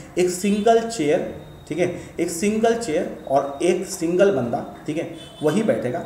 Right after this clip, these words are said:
ठीक है? एक कुर्सी होनी चाहिए। एक कुर्सी मतलब कि कई सारे, एक रूम में आप दस कुर्सी बिठा दोगे बेटा, तो बड़ी दिक्कत हो जाएगी, ठीक है? तो समझने वाले को ध्यान से, तो आप कोशिश कीजिए focus on the self study, ठीक है?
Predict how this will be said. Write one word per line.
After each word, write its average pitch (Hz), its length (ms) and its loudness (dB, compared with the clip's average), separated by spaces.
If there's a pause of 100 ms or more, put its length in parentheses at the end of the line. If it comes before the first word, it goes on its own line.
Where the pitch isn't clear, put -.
(140)
ठीक 147 80 -8
है? 165 220 0
एक 185 180 4
कुर्सी 156 280 0
होनी 123 200 0
चाहिए। - 480 -4
एक 190 140 0
कुर्सी 196 500 0 (220)
मतलब 175 160 4
कि 156 140 -4
कई 185 220 6
सारे, 185 500 4
एक 170 200 4
रूम 160 200 2
में 185 80 4
आप 165 240 6
दस 160 140 2
कुर्सी 156 280 -4
बिठा 139 280 -2
दोगे 143 260 0
बेटा, 135 340 -2
तो 185 240 -4
बड़ी 208 80 -2
दिक्कत 156 320 -4
हो 120 60 -6
जाएगी, 120 220 -8
ठीक 156 140 -6
है? - 80 -12 (420)
तो 185 60 2
समझने 196 240 4
वाले 170 140 6
को 170 60 2
ध्यान 143 180 2
से, 208 100 -2
तो 208 220 -4 (160)
आप - 480 0
कोशिश 208 340 4
कीजिए - 460 -2 (300)
focus 220 280 6
on 175 260 4
the 156 160 4
self 139 360 2
study, - 400 -8
ठीक 175 100 -4
है? 170 60 -2